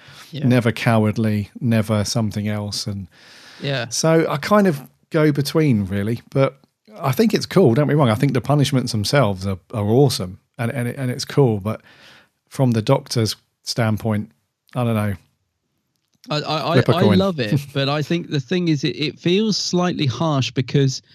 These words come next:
Speaker 1: um, although what the Family Blood have done is bad, I'm thinking, "Oh, did they deserve that?" Do you know what I mean? Like, that there are, there are, there are baddies that the Doctor's come up against, you know, in previous stories or even stories after this where you think they deserved it,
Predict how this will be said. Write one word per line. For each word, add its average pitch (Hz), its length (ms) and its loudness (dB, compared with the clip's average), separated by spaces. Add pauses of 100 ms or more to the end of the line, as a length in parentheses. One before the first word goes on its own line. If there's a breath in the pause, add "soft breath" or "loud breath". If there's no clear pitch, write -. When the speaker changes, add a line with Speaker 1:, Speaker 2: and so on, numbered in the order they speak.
(680 soft breath)
Speaker 1:
um, 131 260 -2
although 160 320 0
what 156 180 -2
the 139 100 -2
Family 143 280 -2
Blood 127 300 -2 (120)
have 110 120 -10
done 127 220 -2
is 123 140 -2
bad, 117 480 -8 (540)
I'm 131 180 0
thinking, 147 340 0
"Oh, 160 180 2
did 156 200 0
they 185 160 4
deserve 170 600 2
that?" 175 480 -2
Do 165 100 0
you - 20 2
know - 40 2
what 185 40 -2
I - 20 -2
mean? 180 100 0
Like, 170 220 -2
that 170 160 0
there 175 240 2
are, 165 160 2
there 160 200 0
are, 160 60 0 (500 loud breath)
there 156 160 2
are 151 60 2
baddies 185 420 0
that 160 60 -4
the 139 100 -4
Doctor's 139 360 -4
come 143 180 0
up 135 120 0
against, 131 560 -4 (240)
you 147 100 0
know, 127 140 0
in 120 140 -2
previous 135 400 0
stories 131 640 0
or 131 340 0
even 135 260 2
stories 139 300 2
after 143 240 -2
this 120 180 -2
where 131 120 2
you 120 120 2
think 131 320 -4
they 147 280 0
deserved 131 560 -2
it, 117 200 -6